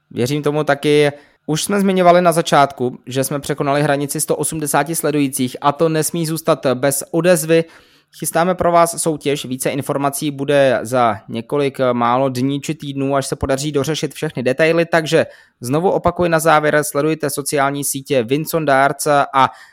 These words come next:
také Petr Hajs novinář, tam totiž všechny informace budete mít k dispozici. V tuto chvíli je to od nás s Karlem Jirákem vše. Mějte se krásně, Karle, moc krát děkuji, že jsi se na mě znovu našel čas.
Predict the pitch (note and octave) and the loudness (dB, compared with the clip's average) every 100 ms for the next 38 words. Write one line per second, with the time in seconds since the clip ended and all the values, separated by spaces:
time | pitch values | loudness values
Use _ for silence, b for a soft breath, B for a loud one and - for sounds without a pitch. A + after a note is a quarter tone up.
0 | B - D3 C#3 C#3+ - D3+ C#3+ C3+ C3 | B -6 0 0 0 0 0 0 0 0
1 | B2+ B2+ - D3 D#3+ D3+ D#3 D#3 - - | 0 0 0 0 2 -2 -2 -8 -6 -4
2 | G3 G3 F#3+ - D3+ D#3+ D3+ D3 D#3 D3+ | -4 -2 -6 -4 -4 0 0 0 0 -2
3 | b b - C3 D3+ D3+ C#3 C3 A#2 G#2+ | b b -6 0 0 2 0 0 -4 -6
4 | G2 - B2 E3 E3+ F#3+ F#3+ G3 F#3 F3 | -8 -12 -6 -6 -2 -2 -2 0 -2 -2
5 | b b b _ F3+ A3 A3 G3+ G3+ G3+ | b b b _ 0 0 2 2 2 2
6 | G3 F3 F3+ F3 E3+ C#3+ - D#3 D#3+ E3+ | 0 2 4 2 2 -2 -2 -2 2 2
7 | E3 - C3 C#3+ D3+ D#3 C#3 A#2 G#2+ - | 2 -6 -4 2 2 0 -2 -2 -4 -2
8 | F3 F3+ F3+ _ B2 C3+ D#3+ D#3+ D#3+ D#3 | 2 2 0 _ -8 -4 -2 -2 0 0
9 | E3 E3 D3+ D3+ D3 D3 D#3 D3 C#3 D3 | 0 -2 0 0 0 -2 0 0 0 -4
10 | E3 D#3 D3+ - C#3 C#3+ C3 B2+ B2+ A2+ | -2 -2 -2 -6 -6 -2 -2 -2 -2 -4
11 | A#2 A#2+ A#2+ A2 G#2 G2+ C3+ - | -4 -4 -4 -4 -6 -2 -2 -4